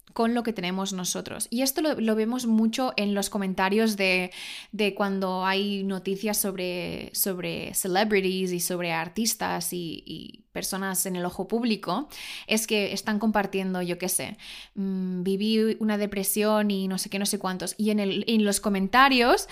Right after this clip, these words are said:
es como hay toda esa peña de, "Sí, claro, ¿no? Porque tú vas a saber nada, no sé qué, no sé cuántos. Yo sí que tengo problemas". Como este diálogo está,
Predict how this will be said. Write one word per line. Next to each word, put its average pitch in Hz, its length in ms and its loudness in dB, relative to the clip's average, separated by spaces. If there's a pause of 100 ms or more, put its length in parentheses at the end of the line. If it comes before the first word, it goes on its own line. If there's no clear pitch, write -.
(400)
es 240 220 2
como 220 160 0
hay 214 80 0
toda 240 160 2
esa 233 200 0
peña 240 440 2
de, 214 200 6
"Sí, 220 320 2
claro, 202 300 6
¿no? 226 220 2
Porque 220 240 0
tú 240 120 0
vas 240 140 4
a 240 60 -2
saber 220 320 2
nada, 196 260 4
no 190 120 -2
sé 208 100 -2
qué, 214 60 -2
no 233 80 2
sé 226 120 0
cuántos. 196 440 0
Yo 247 140 2
sí 285 100 2
que 285 80 0
tengo 233 260 2
problemas". 180 720 0 (720)
Como 233 280 2
este 269 280 0
diálogo 277 420 4
está, 226 380 2